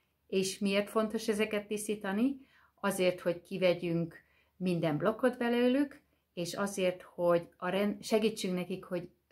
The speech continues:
a rendes irányba folyjanak ismét. Ez a technika ezer és ezer és ezer évekkel ezelőtt már tudva volt. Hál' Istennek, hogy mi is tudjuk,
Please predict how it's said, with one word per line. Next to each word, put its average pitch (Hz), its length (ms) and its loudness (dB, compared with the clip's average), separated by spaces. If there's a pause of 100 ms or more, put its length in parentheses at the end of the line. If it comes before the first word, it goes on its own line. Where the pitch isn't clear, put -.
(140)
a 180 80 -6
rendes 180 380 2
irányba 165 640 0
folyjanak 165 560 0
ismét. 151 520 -4 (500)
Ez 202 200 0
a 190 100 0
technika 190 840 0 (840)
ezer 208 320 2
és 185 180 2
ezer 185 380 0
és 175 140 -4
ezer 190 360 -2
évekkel 175 840 0 (300)
ezelőtt 196 560 2
már 165 220 0
tudva 247 380 2
volt. 269 460 4 (360)
Hál' 190 220 10
Istennek, 170 520 0
hogy 160 240 -2 (160)
mi 180 220 0
is 226 180 -2
tudjuk, 262 500 -2